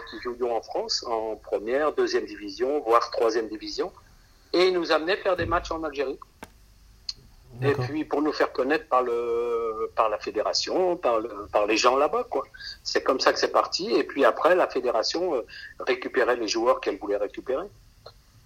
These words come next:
Speaker 2: D'accord, donc il, il organisait en fait des
Speaker 1: Mais
Speaker 2: plateaux
Speaker 1: moi,
Speaker 2: comme ça
Speaker 1: moi,
Speaker 2: et
Speaker 1: je... Comment ?
Speaker 2: il, il, il organisait des plateaux, il emmenait, euh, un groupe de joueurs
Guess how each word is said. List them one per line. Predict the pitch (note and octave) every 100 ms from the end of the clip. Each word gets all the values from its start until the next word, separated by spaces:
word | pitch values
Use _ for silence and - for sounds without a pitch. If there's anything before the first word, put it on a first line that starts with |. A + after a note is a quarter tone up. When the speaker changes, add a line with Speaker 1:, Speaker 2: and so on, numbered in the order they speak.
| - -
Speaker 2:
D'accord, | C3+ C#3+
donc | B2+ -
il, | D3 D3
il | C#3+
organisait | C#3 C#3+ C#3+
en | D3
fait | D#3
des | B2+
Speaker 1:
Mais | C#3
Speaker 2:
plateaux | D3 F3+ F#3
Speaker 1:
moi, |
Speaker 2:
comme | D#3
ça | F3 F#3
Speaker 1:
moi, | F3
Speaker 2:
et | D3
Speaker 1:
je... | C#3 C#3 - - - - - _ _ _ _ -
Comment ? | - D3 F3+ A3+
Speaker 2:
il, | D3 C#3
il, | C#3+
il |
organisait | C#3+ C#3+ D3+ C#3+
des | C#3
plateaux, | C#3 D3 D3 F#3+
il | E3
emmenait, | D3 D3 C#3
euh, | C3+ C3 C3
un | C3
groupe | B2 D3
de | C#3
joueurs | C3 D#3+ G3+